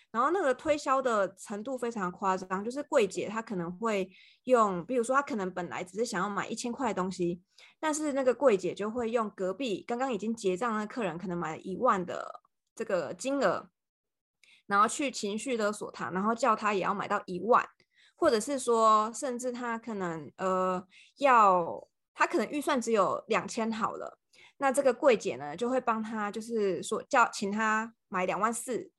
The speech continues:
那这样子把它分期变成每个月就是两千这样子，就是反正就是用各种花招，就是让他花钱就对了。那其实我在旁听了，我其实觉得说非常的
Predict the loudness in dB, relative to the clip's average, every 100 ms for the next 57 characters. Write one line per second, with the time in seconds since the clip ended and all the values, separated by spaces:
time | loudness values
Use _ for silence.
0 | _ -2 0 2 2 2 0 2 0 -2
1 | -2 -4 -2 -2 -4 -4 -2 0 0 4
2 | 4 2 -2 _ _ _ -8 -2 0 -2
3 | -4 _ _ _ _ -4 -4 -4 -4 -2
4 | 0 -2 -2 -4 -8 -6 -2 0 2 2
5 | 2 -2 -2 -4 _ -20 -10 0 0 6
6 | 6 6 2 4 4 4 0 0 -4 -4
7 | -2 -2 -2 -2 -2 -8 -8 -8 -10 -12
8 | _ 2 2 2 -4 -20 _ -6 -2 2
9 | 6 6 6 2 0 -6 -6 -6 -4 -2
10 | -2 -4 -8 -4 -2 -2 -2 -2 -4 0
11 | 0 0 -6 -4 -4 -4 -8